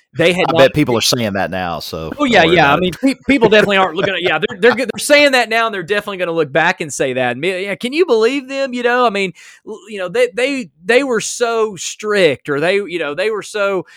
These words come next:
Speaker 1: uh, you know, conservative. I, I, I don't even know if they were, they were worthy to be called Christians or whatever.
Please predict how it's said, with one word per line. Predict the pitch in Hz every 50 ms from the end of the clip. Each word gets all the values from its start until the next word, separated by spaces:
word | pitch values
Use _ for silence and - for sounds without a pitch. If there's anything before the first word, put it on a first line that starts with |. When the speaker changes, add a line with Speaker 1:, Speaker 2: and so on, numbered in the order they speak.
| - - _
Speaker 1:
uh, | - - 151 151 151 147 139
you | 165 175
know, | 170 156 143
conservative. | - 180 151 - - - 226 214 196 185 180
I, | 202 214 175 196
I, | 220 214 208
I | 208 247
don't | 262 240
even | 226 208 190 196
know | 196 196
if | 190 185
they | - 202 196
were, | 185 175 165 151 139 143
they | 160 180 202
were | 185 165
worthy | 151 175 202 202 208 208
to | 180
be | 170 190 160
called | - 190 180 165 -
Christians | - - 220 220 - - 202 165 143
or | 143 131
whatever. | 120 123 127 135 131 123 120 110 104